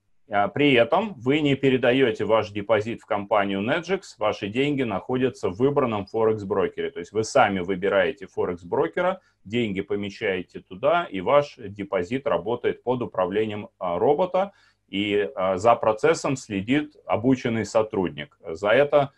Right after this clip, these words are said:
а, платится ещё дополнительная абонентская плата пятьдесят долларов. То есть как раз специальный обученный человек, он как раз за этим следит.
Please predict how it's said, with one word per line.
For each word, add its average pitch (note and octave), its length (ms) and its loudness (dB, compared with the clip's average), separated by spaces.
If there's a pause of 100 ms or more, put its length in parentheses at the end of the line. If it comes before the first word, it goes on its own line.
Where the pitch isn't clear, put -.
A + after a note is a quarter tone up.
(220)
а, F2 180 2
платится A#2 540 2
ещё G2 240 -2
дополнительная G2+ 760 2
абонентская F#2+ 580 -2
плата D3+ 320 2
пятьдесят F#2+ 560 -6
долларов. D2 460 -6
То - 80 -10
есть - 180 -14 (300)
как - 200 -12
раз - 280 0
специальный G2 680 4
обученный F#2 540 -4
человек, A#2+ 560 -4
он A2+ 180 -6
как - 200 -12
раз F#2 200 0
за F#2 120 0
этим F#2+ 260 -2
следит. E2+ 420 -10